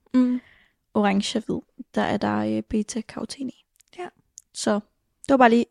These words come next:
Speaker 2: fact check. Men må jeg høre din næste hot girl?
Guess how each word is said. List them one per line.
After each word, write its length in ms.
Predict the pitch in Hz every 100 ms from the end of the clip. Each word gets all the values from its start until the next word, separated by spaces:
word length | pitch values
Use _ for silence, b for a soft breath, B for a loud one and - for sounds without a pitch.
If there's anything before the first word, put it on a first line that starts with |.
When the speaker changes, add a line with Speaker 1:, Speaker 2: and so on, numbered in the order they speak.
| -
Speaker 2:
fact 400 | - 262 262 -
check. 380 | - 208 - - _ _ _ _ -
Men 120 | 226
må 80 | 214
jeg 80 | 220
høre 140 | 233
din 140 | 226
næste 340 | 214 220 - 220
hot 180 | - 214
girl? 240 | - 196